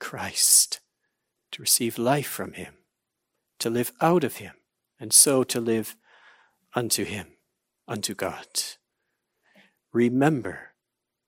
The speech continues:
Jesus Christ, as that he would be the sun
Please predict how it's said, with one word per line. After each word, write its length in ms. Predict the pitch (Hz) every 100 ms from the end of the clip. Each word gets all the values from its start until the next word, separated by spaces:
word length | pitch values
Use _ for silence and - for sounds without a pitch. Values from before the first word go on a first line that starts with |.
| -
Jesus 460 | - 120 117 123
Christ, 720 | - - 90 - - - - - _ _ _ _ _ _ _ _
as 100 | -
that 160 | 110 -
he 220 | - 196
would 180 | 175 151
be 160 | 135
the 140 | 113 104
sun 640 | - - 143 151 151 135